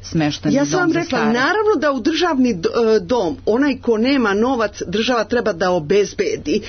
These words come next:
Speaker 2: ali postoje uslovi pod kojim ona, ona u državnim domovima čak ima ljudi koji su, e, primaju nosioci, korisnici socijalne pomoći gdje se sto posto plaća država. To nije sporno,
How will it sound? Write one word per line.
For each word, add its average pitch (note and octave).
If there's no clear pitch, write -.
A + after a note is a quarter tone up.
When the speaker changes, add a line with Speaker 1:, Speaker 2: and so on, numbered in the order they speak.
Speaker 2:
ali F#3
postoje A3
uslovi B3
pod -
kojim C#4+
ona, A3
ona G#3+
u G3
državnim A#3+
domovima A#3
čak A#3
ima A3+
ljudi G3
koji F3+
su, F3
e, F#3
primaju G#3+
nosioci, G#3+
korisnici A3+
socijalne F3+
pomoći A3+
gdje E3
se E3
sto -
posto C#4+
plaća F3
država. D#3
To G#3
nije C4
sporno, F#3